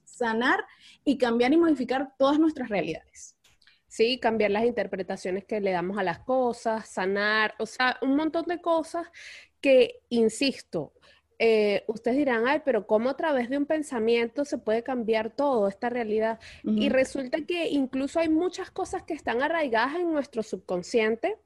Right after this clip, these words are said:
Speaker 2: como
Speaker 1: Claro.
Speaker 2: el caso que tú ponías, es una persona que jamás se imaginó que esa enseñanza que le habían dado en su casa era lo que no le hacía tener una familia
Speaker 1: Claro.
Speaker 2: estable.
Speaker 1: Exacto.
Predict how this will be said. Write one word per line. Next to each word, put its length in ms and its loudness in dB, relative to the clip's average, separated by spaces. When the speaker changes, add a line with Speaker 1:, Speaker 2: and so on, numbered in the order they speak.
Speaker 2:
como 240 4
Speaker 1:
Claro. 160 6
Speaker 2:
el 240 2
caso 280 -12
que 120 -10
tú 380 -6
ponías, 440 0
es 60 -2
una 220 0
persona 360 -2
que 140 -2
jamás 360 2
se 120 0
imaginó 680 2
que 300 2
esa 220 -2
enseñanza 680 0
que 80 -4
le 80 -2
habían 280 2
dado 120 2
en 80 -2
su 140 -10
casa 400 -2
era 180 2
lo 180 0
que 100 0
no 160 2
le 120 2
hacía 280 0
tener 360 2
una 280 2
familia 280 4
Speaker 1:
Claro. 140 4
Speaker 2:
estable. 540 0
Speaker 1:
Exacto. 600 -2